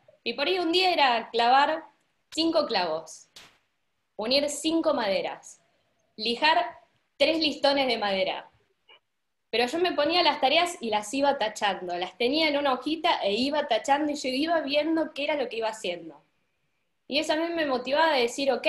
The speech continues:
bueno, mañana puedo hacer esto otro, tacho tres tareas más". Pasado mañana tengo una hora sola libre, bueno, a ver, de todas las tareas que tengo, ¿cuál puedo hacer en una hora? Lijar, listo, lijo en una hora.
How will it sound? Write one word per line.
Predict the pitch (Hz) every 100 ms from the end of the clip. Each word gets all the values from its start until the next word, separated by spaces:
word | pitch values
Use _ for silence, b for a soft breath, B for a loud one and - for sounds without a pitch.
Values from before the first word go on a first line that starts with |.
| 311
bueno, | 320 285 226
mañana | 220 294 370 311 233
puedo | 269 285
hacer | 285 294
esto | 285 247
otro, | 233 - 180 -
tacho | 262 262 247
tres | 208 240 247
tareas | 226 208 196
más". | 165 160 - _ _ _ _ _ _ _ _ _ _ _ _ _ _ _ _ _ _ _
Pasado | - 247 339 349
mañana | 302 277 339 339 269
tengo | 330 330 294 -
una | 330 330
hora | 320 302
sola | 294 311 311
libre, | 277 320 320
bueno, | 262 285 262
a | 247
ver, | 254
de | 233
todas | 233 339
las | 285 269
tareas | 311 311
que | 269
tengo, | 240 277 302 269 -
¿cuál | 311
puedo | - 302
hacer | - 247
en | 240 226
una | 214 196
hora? | 185 175
Lijar, | 220 - 202
listo, | 226 233 - 196
lijo | 240 254 240
en |
una | 240 226 202
hora. | 185 147 -